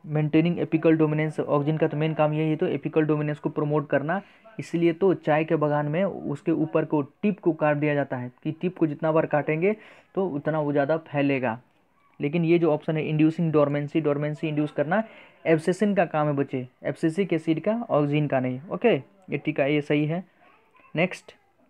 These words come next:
पूरा वीडियो बच्चे अच्छे से देखें, मैक्सिमम क्वेश्चन यहीं से रिपीट होगा। किस बेसिस पे कह रहे हैं हम, ऐसे ही हवा में नहीं बोल रहे हैं, क्योंकि प्रीवियस दो हज़ार इक्कीस में जो एग्जाम हुआ था पार्ट वन का, मैक्सिमम क्वेश्चन बच्चे दो हज़ार बीस के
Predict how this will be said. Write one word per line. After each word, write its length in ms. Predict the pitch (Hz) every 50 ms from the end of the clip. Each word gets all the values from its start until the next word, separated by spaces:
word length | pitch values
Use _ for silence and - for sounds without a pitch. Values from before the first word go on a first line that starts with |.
| _ _ _ _ - _ _ -
पूरा 180 | 160 160 170 175
वीडियो 260 | 165 160 160 165 165
बच्चे 220 | 156 160 151 165 156
अच्छे 220 | 151 - 165 160
से 100 | 156 160
देखें, 240 | 151 156 156 - 156
मैक्सिमम 440 | 143 151 170 170 - - 214 202 190
क्वेश्चन 300 | - 175 170 - 175 160
यहीं 200 | 156 160 170 165
से 120 | 151 165
रिपीट 340 | 147 156 143 160 151 - 147
होगा। 220 | 135 131 135 - - _ _ _ _ _ _ _ _ _ _ _ _ _ _ _ _ _ - -
किस 180 | 214 202 - 175
बेसिस 280 | 180 180 185 190 180
पे 160 | 165 - 175 165
कह 180 | - 175 165
रहे 100 | 170 170
हैं 40 | 170
हम, 120 | 175 165
ऐसे 200 | 135 147 - 180
ही 60 | 185 170
हवा 260 | 147 156 160 160 165
में 60 | 165
नहीं 100 | 165 165
बोल 180 | 156 156 156 151
रहे 120 | 165 175
हैं, 80 | 170 - - -
क्योंकि 240 | - 165 156 - 208
प्रीवियस 440 | 190 - - 170 165 180 175 160 -
दो 220 | 127 156 151 156
हज़ार 160 | 165 165 175 165
इक्कीस 320 | 160 160 196 214 208 -
में 80 | 180 170
जो 80 | 165 165
एग्जाम 280 | 160 151 160 160 170
हुआ 140 | 165 160 147
था 100 | 143 151
पार्ट 260 | 147 - 143 143 -
वन 180 | 147 151 151 143
का, 220 | - 160 185 226 226 - _ - _ _ _ - _ _ - -
मैक्सिमम 340 | 151 156 151 - 196 196 185
क्वेश्चन 360 | 180 160 151 151 165 160 151
बच्चे 260 | 147 143 - 185 185
दो 140 | 160 147 147
हज़ार 160 | 143 151 135
बीस 240 | 131 143 160 160 160
के 160 | - 190